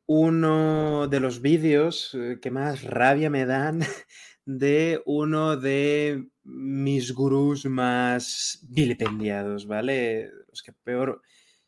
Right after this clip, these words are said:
me caen y que creo que hacen más daño, ¿vale? Que creo que hacen más daño lucrándose a partir de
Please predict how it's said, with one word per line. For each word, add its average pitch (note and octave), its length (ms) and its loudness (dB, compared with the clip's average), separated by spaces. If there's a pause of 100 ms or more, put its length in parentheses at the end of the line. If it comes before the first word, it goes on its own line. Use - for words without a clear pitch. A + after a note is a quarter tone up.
(220)
me C#3+ 320 2
caen C3+ 760 4
y D#3+ 460 -2 (680)
que D3+ 260 2
creo D3 200 4
que D3 100 -2
hacen C#3+ 160 0
más B2 240 0
daño, G2 420 -2 (100)
¿vale? A#2+ 200 -4
Que A#2 120 -4
creo B2 160 -2
que B2+ 80 -2
hacen B2+ 160 -4
más B2 220 -2
daño B2+ 240 0
lucrándose C#3 920 0 (440)
a C#3 180 0
partir C3 540 2
de C#3+ 400 2